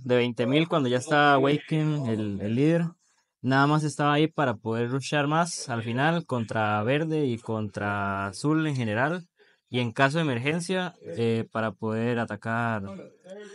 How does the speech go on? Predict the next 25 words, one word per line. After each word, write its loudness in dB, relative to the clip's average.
eh, -4
ya -2
sea 0
con 0
una 2
energía 2
y 6
un 2
glimpse. 0
Entonces -2
un 0
ataque -2
de 0
tres -2
de -2
cuarenta -4
y -4
cinco, -4
más -4
la -4
que -6
recupera, -4
cincuenta -4
y -2
cinco. -2